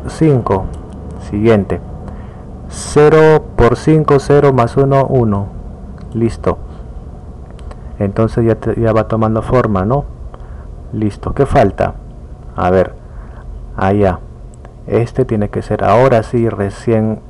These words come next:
uno, ¿verdad? Y acá el treinta también debe ser uno. A ver. Entonces vamos a hacer dos cosas. A la fila dos, a la fila dos voy a multiplicar por dos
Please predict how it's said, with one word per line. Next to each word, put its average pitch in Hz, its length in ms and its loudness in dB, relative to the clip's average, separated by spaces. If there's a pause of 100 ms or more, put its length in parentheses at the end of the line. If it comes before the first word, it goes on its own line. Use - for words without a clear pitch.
(140)
uno, 110 380 2
¿verdad? 101 380 2 (1600)
Y 110 280 0
acá 98 200 -2
el 117 120 2
treinta 135 520 2 (240)
también 107 340 -2
debe 101 220 2
ser 123 220 0
uno. 123 180 2
A 101 60 -2
ver. 92 200 -2 (440)
Entonces 113 420 -2
vamos 110 200 0
a - 20 -4
hacer 107 240 -2
dos 107 180 -2
cosas. - 540 -4 (920)
A 104 100 -2
la 90 440 0 (240)
fila 123 680 6
dos, 135 500 0 (880)
a 101 80 -6
la 95 140 -4
fila 113 260 0
dos 113 180 2
voy 110 140 0
a 110 60 2
multiplicar 104 720 -2
por 104 240 0
dos 127 440 2